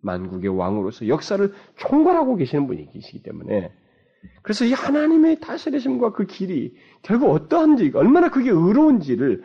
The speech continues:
나중에 우리가 확인할 것이 있기 때문에 섣부르게, 섣부르게 하나님의 그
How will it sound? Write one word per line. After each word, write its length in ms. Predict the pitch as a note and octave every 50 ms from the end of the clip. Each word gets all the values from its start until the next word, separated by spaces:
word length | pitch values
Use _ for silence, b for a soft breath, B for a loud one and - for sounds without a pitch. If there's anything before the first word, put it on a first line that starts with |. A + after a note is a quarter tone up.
| B B B
나중에 320 | - - B2+ - D#3 D3+
우리가 220 | C3 B2 B2 A#2 A2+
확인할 340 | - - E3+ G3 C4+ D#4 D#4
것이 220 | - D4 - - B2+
있기 160 | F#2+ - -
때문에 500 | - - - F#2+ E2+ F2+ G2 G2 - - b b b b b b b b
섣부르게, 1000 | _ - - D3+ _ _ - - - B2+ - - - D#2+ D2+ D#2+ E2+ F2 F#2 - _ _ _ _ _ _ _
섣부르게 440 | _ - - - - - E3 D#3+ D3+
하나님의 560 | D#3 D3 D#3+ D3+ C#3+ D3 C#3+ C#3 C#3 C3+ C3
그 280 | C3+ C3+ C3 B2+ B2